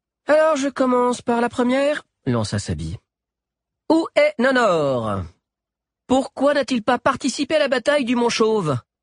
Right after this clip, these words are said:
Pourquoi a-t-il laissé le commandement à ces crétins de Novak et Hélios comme si, « Comme si quoi ? » demanda Agnel intrigué.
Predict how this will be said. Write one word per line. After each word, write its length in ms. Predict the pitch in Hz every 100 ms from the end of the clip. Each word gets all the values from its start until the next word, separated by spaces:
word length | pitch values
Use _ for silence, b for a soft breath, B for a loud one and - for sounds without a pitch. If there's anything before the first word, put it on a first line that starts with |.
| _ _ _ _
Pourquoi 240 | 330 - 480
a-t-il 260 | - 254
laissé 340 | 240 233 - 254
le 120 | 220
commandement 500 | - 233 226 220 262
à 60 | 202
ces 160 | 202
crétins 420 | - 214 208 247
de 120 | 226 170
Novak 520 | 180 202 247 254 -
et 180 | 160 190
Hélios 440 | 208 262 302 -
comme 160 | 247 226
si, « 400 | - 311 285 151 - _ _ _ _ _ _ _
Comme 220 | - 101
si 240 | - -
quoi ? » 400 | - - 143 139 - _ _ _
demanda 420 | 110 95 92 90 -
Agnel 380 | 104 101 104 90
intrigué. 500 | 85 92 85 87